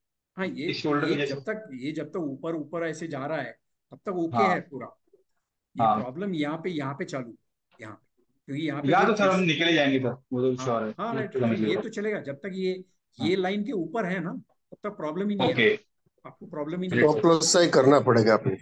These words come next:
Speaker 1: हाँ।
Speaker 2: हाँ,
Speaker 3: ये तो सिर्फ
Speaker 2: एंट्री।
Speaker 3: view देगा आपको।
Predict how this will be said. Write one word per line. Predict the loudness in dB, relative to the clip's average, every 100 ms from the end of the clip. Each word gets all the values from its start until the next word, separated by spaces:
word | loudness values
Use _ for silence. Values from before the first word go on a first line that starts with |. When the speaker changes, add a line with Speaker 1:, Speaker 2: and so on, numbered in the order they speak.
| -12 _ _ -20
Speaker 1:
हाँ। | -20 -20 -20 _ 2
Speaker 2:
हाँ, | 6 8 6 2
Speaker 3:
ये |
तो | -2 4 6
सिर्फ | 6 6
Speaker 2:
एंट्री। | 6
Speaker 3:
view | 8 8
देगा | 8 8 8 6
आपको। | 4 -2